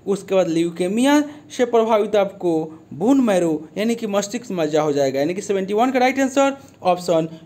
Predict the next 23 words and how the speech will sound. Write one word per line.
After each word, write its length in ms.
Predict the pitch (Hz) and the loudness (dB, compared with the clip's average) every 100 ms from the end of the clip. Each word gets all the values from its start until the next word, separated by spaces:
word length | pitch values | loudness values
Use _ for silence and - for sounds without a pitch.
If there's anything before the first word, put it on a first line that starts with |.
| - | -12
बी 200 | 165 269 | 0 4
हो 160 | 240 170 | 4 4
जाएगा। 480 | 147 127 117 110 - - - _ _ - | 2 2 -2 -4 -10 -20 -20 _ _ -2
नेक्स्ट 200 | 214 214 | -2 0
क्वेश्चन 240 | 254 262 | 0 0
देख 120 | 262 | 0
लेते 240 | 254 262 262 | 0 0 2
हैं। 380 | 269 277 269 - - - _ _ _ _ _ _ - - _ _ - _ - _ _ _ - - - - _ - | 2 2 -2 -14 -20 -20 _ _ _ _ _ _ -20 -20 _ _ -20 _ -20 _ _ _ -20 -20 -20 -20 _ -6
क्वेश्चन 300 | 208 311 294 | 0 4 4
नंबर 320 | 254 202 196 - - - | 6 2 0 -6 -20 -4
सेवेंटी 380 | 226 247 269 311 | 0 2 0 0
टू 160 | 311 277 | 2 4
में 120 | 254 | 2
आपको 200 | 226 226 | 0 -4
कह 200 | 226 220 | -2 0
रहा 320 | 202 196 196 | 2 2 2
है 360 | 165 156 - - - _ _ _ _ _ _ _ _ - - _ _ - | 0 -2 -8 -20 -20 _ _ _ _ _ _ _ _ -20 -20 _ _ -10
कि 80 | 214 | -10
किसकी 420 | - 277 - 330 | -2 -2 0 2
अध्यक्षता 520 | 330 262 277 262 262 | 2 2 0 0 2
वाली 200 | 240 233 | 2 2
समिति 440 | 233 226 208 208 208 | 0 0 0 -2 -2
ने 340 | 185 180 180 | 0 -2 -4